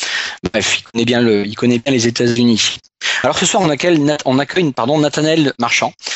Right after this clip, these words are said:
qui est une personne que l'on ne peut pas rater lorsqu'on est développeur dot net. En tout cas, si au moins on est présent sur différents forums ou communautés. Alors oui, Guillaume,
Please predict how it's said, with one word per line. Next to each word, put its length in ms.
qui 100
est 60
une 140
personne 380
que 120
l'on 140
ne 60
peut 200
pas 140
rater 380
lorsqu'on 580
est 160
développeur 500
dot 180
net. 200
En 80
tout 100
cas, 240
si 180
au 60
moins 140
on 100
est 80
présent 320
sur 240
différents 400
forums 440
ou 80
communautés. 520
Alors 180
oui, 140
Guillaume, 320